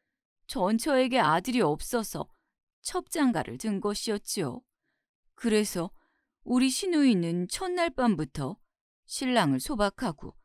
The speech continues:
아주 신랑과 인연을 끊었어요. 말하자면 머리는 올렸어도 실상은 수처녀입니다. 남에게 첩으로 시집갔단 말은 하기 창피하고 분해서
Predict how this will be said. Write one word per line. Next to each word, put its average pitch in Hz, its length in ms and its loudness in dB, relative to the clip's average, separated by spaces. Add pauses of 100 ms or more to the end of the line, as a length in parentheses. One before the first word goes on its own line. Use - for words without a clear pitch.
(400)
아주 147 540 -6
신랑과 226 640 -2
인연을 185 420 0
끊었어요. 247 800 0 (680)
말하자면 254 1120 2 (560)
머리는 151 580 0
올렸어도 185 760 -2 (580)
실상은 175 640 -4
수처녀입니다. 226 1200 -2 (800)
남에게 233 540 2
첩으로 370 440 -2
시집갔단 330 720 -2
말은 160 540 2
하기 240 300 -6
창피하고 254 640 0
분해서 202 600 -4